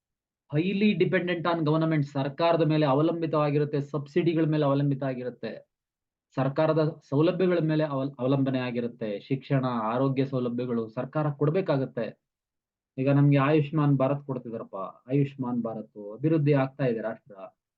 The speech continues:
ಎಜುಕೇಶನ್ ಕೊಡ್ತಿದ್ದಾರೆ, ಸರ್ಕಾರಿ ಶಾಲೆಗಳಿದೆ, ಇದೆಲ್ಲ ಏನ್ ತೋರ್ಸುತ್ತೆ? ಡೆವಲಪ್ಮೆಂಟ್ ಅನ್ನು ತೋರ್ಸುತ್ತೆ ಒಂದು ರಾಷ್ಟ್ರದಲ್ಲಿ. ಹಾಗಾಗಿ ಇವೆರಡನ್ನೂ ವ್ಯತ್ಯಾಸಾತ್ಮಕವಾಗಿ ಈ ರೀತಿ ನೋಡ್ಬೋದು, economic growth and development.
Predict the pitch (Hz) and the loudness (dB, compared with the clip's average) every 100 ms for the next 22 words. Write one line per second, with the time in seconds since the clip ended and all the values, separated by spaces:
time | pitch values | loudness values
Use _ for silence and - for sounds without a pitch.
0 | _ - 131 156 165 151 156 139 123 123 | _ -4 0 2 2 2 0 0 -2 -4
1 | 117 113 104 101 - _ - 131 156 151 | -4 -4 -4 -6 -8 _ -6 -4 0 2
2 | 147 143 139 160 147 120 113 104 98 _ | 2 2 0 2 2 0 -4 -10 -14 _
3 | _ _ _ _ - 139 175 214 190 156 | _ _ _ _ 0 4 6 6 4 2
4 | 147 139 135 156 120 135 165 147 123 113 | 0 0 0 0 2 2 2 2 0 -2
5 | 143 160 - - _ _ _ _ _ - | -6 -6 -10 -14 _ _ _ _ _ -18
6 | 110 110 107 - 104 - _ _ _ _ | -12 -10 -10 -14 -20 -20 _ _ _ _
7 | _ _ _ _ _ _ _ _ _ _ | _ _ _ _ _ _ _ _ _ _
8 | _ _ - 120 120 123 143 165 120 120 | _ _ -12 -6 -2 0 2 2 2 0
9 | 139 143 165 202 202 240 - 139 135 127 | 2 2 2 -4 -8 -8 -4 -2 -2 -6
10 | - 117 107 104 104 165 131 104 170 214 | -4 -4 -4 -16 -10 -4 -4 -4 -4 -2
11 | 156 104 _ _ _ - 123 120 117 139 | -2 -4 _ _ _ -8 -4 -4 0 0
12 | 185 143 185 160 101 104 _ | 2 -2 -6 -12 -16 -20 _